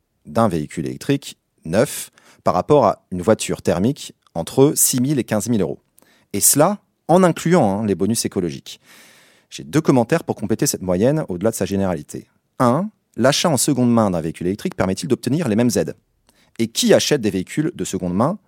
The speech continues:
voire des véhicules encore plus anciens ? Une première question se pose sur les classes sociales et les véhicules électriques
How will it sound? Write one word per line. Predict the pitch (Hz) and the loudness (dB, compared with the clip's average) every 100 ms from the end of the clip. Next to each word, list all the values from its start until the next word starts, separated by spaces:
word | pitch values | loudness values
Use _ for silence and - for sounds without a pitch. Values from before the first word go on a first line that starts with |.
| - | -4
voire | 92 | -4
des | 82 | -4
véhicules | 85 87 185 - | -6 -4 -4 -2
encore | 110 - - | -2 -4 -4
plus | 180 | -4
anciens ? | 147 - - - _ _ _ - - - - _ _ _ _ | -4 -6 -10 -14 _ _ _ -20 -20 -20 -20 _ _ _ _
Une | - | -4
première | - 147 - | 0 2 2
question | 123 - | -2 -2
se | 107 | -4
pose | - 165 170 | 0 0 2
sur | 101 | -2
les | 92 | 2
classes | 156 - | 4 4
sociales | 113 - 156 | 0 0 0
et | 107 | 0
les | |
véhicules | 90 90 92 | -2 -6 -6
électriques | 90 - 185 - | -6 -4 -6 -6